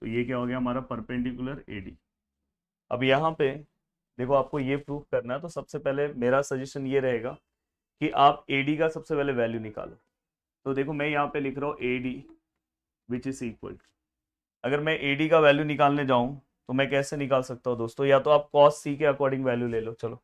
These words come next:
cos C के according अगर मैं वैल्यू लेता हूँ, देखो यहाँ पे sin, sin C ले लो, sin C लूंगा तो इसका sin का फॉर्मूला क्या था, opposite upon hypotenuse। तो अपोजिट साइड क्या है, एडी है,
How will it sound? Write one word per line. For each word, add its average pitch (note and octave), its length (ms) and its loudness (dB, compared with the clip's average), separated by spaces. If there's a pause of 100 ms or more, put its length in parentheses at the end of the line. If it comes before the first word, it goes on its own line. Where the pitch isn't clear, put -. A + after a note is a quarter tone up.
(720)
cos C#3 220 4
C C#3+ 200 -6
के D3+ 80 -2
according C#3 380 -2
अगर C#3+ 140 -4
मैं C#3 120 -4
वैल्यू B2+ 300 0
लेता B2 280 -4
हूँ, A#2+ 260 -8
देखो A2+ 200 -12
यहाँ G2+ 140 -10
पे - 140 -20 (2750)
sin, D3 420 -2 (560)
sin D3 260 0
C C3+ 180 -4
ले A2 120 -6
लो, A#2 180 -14 (240)
sin C#3+ 300 0
C D#3 180 -4
लूंगा C#3+ 340 0 (720)
तो C3+ 80 -2
इसका C3+ 320 4 (200)
sin D3 340 2
का D#3+ 100 6
फॉर्मूला D3 360 4
क्या D3 160 4
था, E3 200 4
opposite D3 480 0
upon D#3+ 300 -4
hypotenuse। A#2 560 -4
तो C#3 80 0
अपोजिट C3 340 -4
साइड C3 260 -2
क्या C#3 100 2
है, C#3+ 160 2
एडी B2+ 280 -2
है, C3+ 160 -8